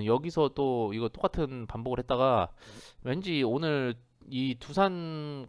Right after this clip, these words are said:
관련 애들이 좀 매지-, 매수세가 좀 들어오길래,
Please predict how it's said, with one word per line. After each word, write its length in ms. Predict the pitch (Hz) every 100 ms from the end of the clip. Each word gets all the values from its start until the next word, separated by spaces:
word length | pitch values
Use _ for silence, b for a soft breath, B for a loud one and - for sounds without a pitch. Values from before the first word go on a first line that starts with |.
| -
관련 340 | 123 139 147
애들이 580 | 131 127 110 117 120 101
좀 380 | - 104 98 78 - _ _ _ _ _ _ _ _ _ _ _ -
매지-, 520 | 120 147 165 160 147
매수세가 460 | 117 - - 170 143
좀 300 | 120 113 104
들어오길래, 880 | - 123 131 120 110 120 120 98 92